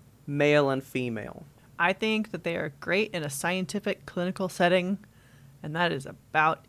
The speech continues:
Speaker 2: it. <laughs>
Speaker 1: That's not, okay. How do you feel when you hear people use those words?
Speaker 2: I feel like generally the type of men who call women females
Speaker 1: Yes.
Speaker 2: are not good men. <laughs>
Speaker 1: Yeah.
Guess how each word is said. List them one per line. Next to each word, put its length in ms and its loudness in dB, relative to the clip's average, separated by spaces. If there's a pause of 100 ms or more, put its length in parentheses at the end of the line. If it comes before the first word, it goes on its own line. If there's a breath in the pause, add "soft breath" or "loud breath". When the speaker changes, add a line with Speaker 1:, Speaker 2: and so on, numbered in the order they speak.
Speaker 2:
it. 280 -4
<laughs> 40 -20
Speaker 1:
That's 380 2
not, 680 -2 (440 soft breath)
okay. 360 2 (580 loud breath)
How 220 8
do 80 2
you 160 0
feel 640 0
when 240 0
you 100 0
hear 360 0
people 600 -2 (560)
use 440 -2
those 300 0
words? 600 -12 (200)
Speaker 2:
I 140 6
feel 200 -2
like 300 -2
generally 840 -2
the 160 -6
type 300 2
of 300 -2
men 340 -2
who 100 -2
call 240 0
women 320 -2
females 960 -2
Speaker 1:
Yes. 580 2
Speaker 2:
are 200 4
not 240 -4
good 200 0
men. 520 2
<laughs> 40 -20 (640 loud breath)
Speaker 1:
Yeah. 340 2